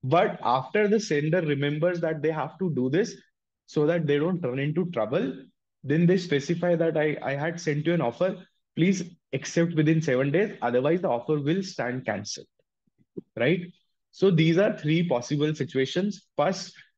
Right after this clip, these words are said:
where the sender is not specifying how they want an acknowledgement. Second, sender is specifying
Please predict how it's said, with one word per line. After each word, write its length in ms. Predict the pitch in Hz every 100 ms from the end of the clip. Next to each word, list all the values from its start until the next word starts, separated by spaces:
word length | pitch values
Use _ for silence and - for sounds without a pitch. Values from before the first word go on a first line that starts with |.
| _
where 120 | 143 143
the 100 | 170
sender 320 | 156 127 143
is 140 | 160
not 220 | 147 143
specifying 540 | 165 135 131 143 156 156
how 140 | 139
they 160 | 143 135
want 280 | 123 117 123
an 80 | 151
acknowledgement. 680 | 147 156 156 156 175 208 - _ _ _ _
Second, 680 | - - 190 196 208 240 240 _ _ -
sender 360 | 147 143 156 175
is 140 | 185
specifying 840 | 180 147 143 175 180 185 226 -